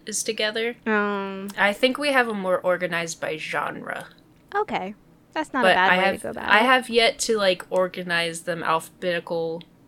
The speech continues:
Speaker 1: in the genre.
Speaker 2: Mm.
Speaker 1: We just kinda threw 'em all on there.
Speaker 2: <laughs>
Speaker 1: So all of my movies are alphabetized, and I'll be damned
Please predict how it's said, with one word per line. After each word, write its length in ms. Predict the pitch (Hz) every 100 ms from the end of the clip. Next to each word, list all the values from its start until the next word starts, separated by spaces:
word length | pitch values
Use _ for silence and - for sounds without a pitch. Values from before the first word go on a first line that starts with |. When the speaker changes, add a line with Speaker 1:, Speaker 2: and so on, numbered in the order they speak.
| _ _ _
Speaker 1:
in 260 | 170 190 175
the 100 | 156
genre. 560 | 156 135 - - - - -
Speaker 2:
Mm. 840 | 214 214 208 202 196 185 180 180 185
Speaker 1:
We 100 | 175
just 180 | 175
kinda 220 | - 175 156
threw 480 | - - 170 170 156
'em 120 | 156
all 160 | 156 156
on 180 | -
there. 220 | 180 - -
Speaker 2:
<laughs> 60 | - 427 - 554 - -
Speaker 1:
So 60 |
all 200 | 170 233
of 80 | 262
my 140 | 240
movies 400 | 233 247 220 214
are 40 | 160
alphabetized, 800 | 151 165 240 165 143 156 254 269 -
and 280 | 160 156 - - - _ - -
I'll 200 | 185 214
be 160 | 233
damned 600 | 214 226 208 156 - 170